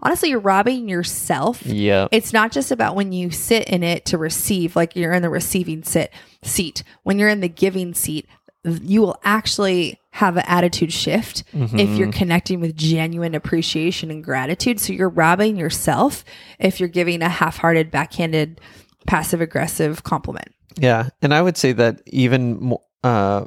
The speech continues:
Speaker 2: probably more the same than just, like, you doing this as a couple. Like, a lot of people we know will do this, like, before be-,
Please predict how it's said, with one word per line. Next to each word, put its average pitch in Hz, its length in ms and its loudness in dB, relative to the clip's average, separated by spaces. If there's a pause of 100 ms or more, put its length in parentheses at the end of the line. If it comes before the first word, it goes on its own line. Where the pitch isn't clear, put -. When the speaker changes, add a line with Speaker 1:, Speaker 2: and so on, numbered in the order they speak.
(120)
Speaker 2:
probably 113 800 -4 (240)
more 175 560 -6 (240)
the 156 140 -6
same 156 600 -2
than 131 260 2
just, 131 280 2
like, 123 220 0
you 127 300 4
doing 120 300 2
this 120 160 -4
as 117 120 -2
a 107 80 -2
couple. 113 420 0
Like, 110 280 -2 (180)
a 113 100 -2
lot 120 180 4
of 113 60 -12
people 117 240 -2
we 117 100 0
know 110 160 0
will 104 140 -2
do 104 160 -4
this, 104 200 -4
like, - 180 -6
before 113 320 0
be-, 92 140 -2